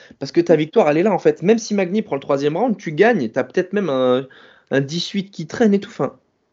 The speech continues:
je lui en veux beaucoup, en fait, d'avoir, euh, d'avoir, moi, je trouve vraiment, il, limite, il a give up, quoi. Il dit, ok, j'en peux plus,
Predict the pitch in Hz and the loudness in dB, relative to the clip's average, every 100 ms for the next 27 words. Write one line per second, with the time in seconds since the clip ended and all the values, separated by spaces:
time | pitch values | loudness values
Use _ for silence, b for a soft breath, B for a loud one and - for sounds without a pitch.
0 | _ _ _ _ - 139 180 170 185 175 | _ _ _ _ -4 2 4 4 4 2
1 | 214 - 160 - 123 - 123 123 131 127 | 0 0 -2 0 -4 0 0 4 4 6
2 | 120 120 123 123 123 123 - 127 151 - | 8 6 6 2 2 -4 -12 -8 -6 -6
3 | 240 147 151 208 139 151 202 113 120 123 | -6 -2 0 2 0 -2 -4 -2 -4 -4
4 | 131 151 - - 107 b b b - 123 | -2 -2 -2 -6 -8 b b b -8 0
5 | 139 - 170 160 123 123 135 143 170 | 0 2 2 0 -4 -8 -4 -2 0